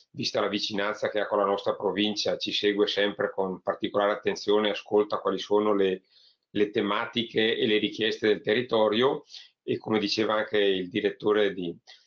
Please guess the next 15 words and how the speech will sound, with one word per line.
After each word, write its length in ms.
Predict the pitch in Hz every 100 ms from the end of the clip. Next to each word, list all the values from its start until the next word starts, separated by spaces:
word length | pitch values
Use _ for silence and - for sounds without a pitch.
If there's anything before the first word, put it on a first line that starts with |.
| _
eh, 200 | - 98
Gabriele, 800 | 95 110 113 117 107 110 127 139
un 160 | - 110
particolare 480 | 117 - 107 110 110
ringraziamento 640 | 107 104 101 98 107 -
anche 360 | 104 104 - 101
al 320 | 95 90 87
Presidente 400 | 101 - 101 107
della 140 | 110
Camera 220 | 101 101 101
di 100 | 98
Commercio 460 | 104 95 104 -
Saccone 560 | 104 110 - 107 113 120
per 180 | 123 110
l'attenzione 1000 | 110 - 107 101 - 104 110 117 117